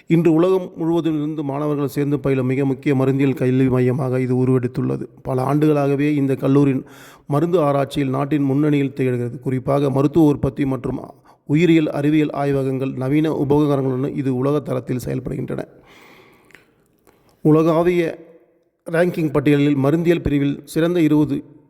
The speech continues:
கல்லூரிகளில் இது இடம்பெற்றுள்ளது. இந்திய மருந்தியல் சங்கத்திடமிருந்து சிறந்த ஆய்வு மைய விருதிலும் பெற்றுள்ளது. பல்வேறு சர்வதேச மாநாடுகளில் மாணவர்களின் ஆய்வுகள் பெரும் பாராட்டை பெற்றுள்ளன. "நாங்கள் படிக்கும் கல்லூரி இந்திய அளவில் முன்னணி ஐந்து கல்லூரிகளில் ஒன்றாக இருப்பது எங்களுக்கு மிக பெருமை.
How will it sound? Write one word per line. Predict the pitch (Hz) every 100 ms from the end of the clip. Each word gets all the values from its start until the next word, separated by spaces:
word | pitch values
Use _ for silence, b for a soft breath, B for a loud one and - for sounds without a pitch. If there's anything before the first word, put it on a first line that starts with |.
| -
கல்லூரிகளில் | 156 160 143 151
இது | 135
இடம்பெற்றுள்ளது. | 135 135 135 127 127 131 -
இந்திய | 147 156 170
மருந்தியல் | 147 143 156 160 147
சங்கத்திடமிருந்து | 139 139 139 135 131 131 131 -
சிறந்த | - 151 160 151
ஆய்வு | 139 156 147
மைய | 143 139
விருதிலும் | 127 127 131 139
பெற்றுள்ளது. | 131 127 127 131
பல்வேறு | 127 135 147 160 147
சர்வதேச | 139 139 160 160 139
மாநாடுகளில் | 131 139 135 131 139 - B B B B -
மாணவர்களின் | 139 160 160 147 135
ஆய்வுகள் | 139 139 147 135 131
பெரும் | - 147 147
பாராட்டை | 135 135 131 131 131
பெற்றுள்ளன. | 127 127 127 135 - _ _ _ _ _ b b b b b b b
"நாங்கள் | 147 160 165
படிக்கும் | 160 165 180 175
கல்லூரி | 151 156 160 160
இந்திய | 147 156 170
அளவில் | 151 147 147
முன்னணி | 143 151 160 160
ஐந்து | 147 151 147
கல்லூரிகளில் | 147 143 151 143 147
ஒன்றாக | 139 135 147 147
இருப்பது | 135 135 131 139
எங்களுக்கு | 131 135 135 165
மிக | 139 143
பெருமை. | 139 131 127